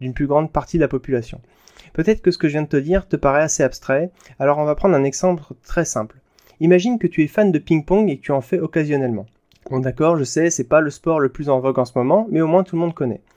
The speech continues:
Donc si tu fais occasionnellement du ping-pong, tu seras bien sûr loin d'avoir le niveau d'un pro et tu n'iras pas, euh, participer aux Jeux Olympiques.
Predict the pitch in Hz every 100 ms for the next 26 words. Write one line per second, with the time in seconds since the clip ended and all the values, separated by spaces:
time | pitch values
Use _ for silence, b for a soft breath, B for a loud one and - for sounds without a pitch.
0 | - 135 226 220 233 254 226 185 170 170
1 | 160 151 165 131 - 117 131 170 185 -
2 | - - 160 160 170 151 131 143 - -
3 | 175 139 147 160 147 147 135 135 131 120
4 | 113 160 180 160 123 - 131 120 117 156
5 | 165 165 139 120 110 113 b b 131 -
6 | 143 - 139 165 143 147 151 135 123 _
7 | _